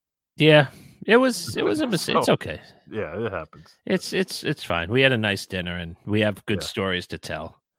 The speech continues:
Speaker 2: Yeah.
Speaker 1: Like I was
Speaker 2: That's
Speaker 1: telling the guys who we played in the match about it, and, like, they were, like,
Speaker 2: <laughs>
Speaker 1: wine drinkers, and they were, like,
Speaker 2: Yeah.
Speaker 1: even shaking their head. So
Speaker 2: <laughs> That's funny. 'Cause she's not like that either. Like, she
Speaker 1: No,
Speaker 2: doesn't
Speaker 1: 'cause she
Speaker 2: care.
Speaker 1: even says, like, a lot of peo-, like, she even says, like,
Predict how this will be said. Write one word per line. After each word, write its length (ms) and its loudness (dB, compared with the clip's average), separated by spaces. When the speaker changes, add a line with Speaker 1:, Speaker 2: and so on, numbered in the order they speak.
Speaker 2:
Yeah. 340 -6
Speaker 1:
Like 160 6
I 80 4
was 100 4
Speaker 2:
That's 100 4
Speaker 1:
telling 200 6
the 100 0
guys 320 2
who 80 -4
we 100 0
played 280 0
in 60 -8
the 80 -6
match 400 -2
about 320 -6
it, 120 -6
and, 120 -8
like, 200 -6
they 100 2
were, 140 2
like, 160 -4
Speaker 2:
<laughs> 60 -8
Speaker 1:
wine 280 -2
drinkers, 500 -8
and 100 -12
they 100 -8
were, 80 -8
like, 200 -10
Speaker 2:
Yeah. 80 -6
Speaker 1:
even 140 -12
shaking 360 -12
their 140 -20
head. 220 -20
So 320 -18
Speaker 2:
<laughs> 200 -8
That's 220 -8
funny. 360 -14
'Cause 140 2
she's 300 0
not 240 6
like 240 4
that 200 -4
either. 400 -6
Like, 180 -2
she 60 4
Speaker 1:
No, 180 8
Speaker 2:
doesn't 120 2
Speaker 1:
'cause 140 -2
she 100 0
Speaker 2:
care. 60 4
Speaker 1:
even 160 0
says, 240 0
like, 140 -2
a 40 -4
lot 220 -2
of 60 -6
peo-, 180 -8
like, 140 -4
she 120 -18
even 140 -18
says, 300 -20
like, 160 -18